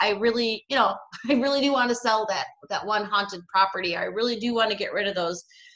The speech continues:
three-armed sweaters," or, you know, whatever it is, "I really wanna do that," that helps you really kind of focus specifically.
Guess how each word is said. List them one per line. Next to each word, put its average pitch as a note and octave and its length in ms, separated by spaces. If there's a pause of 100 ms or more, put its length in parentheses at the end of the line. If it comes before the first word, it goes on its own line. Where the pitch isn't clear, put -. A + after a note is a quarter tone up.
(440)
three-armed A3+ 480
sweaters," G3 640
or, F3 240
you C4+ 120
know, C4+ 80
whatever C#4 380
it B3+ 100
is, A3 180
"I G3 80
really A3+ 300
wanna G#3+ 280
do G#3 120
that," F#3+ 320
that G3 160
helps - 320
you G3+ 80
really G#3 200
kind G#3 140
of F#3 140
focus G3 340 (160)
specifically. A3+ 960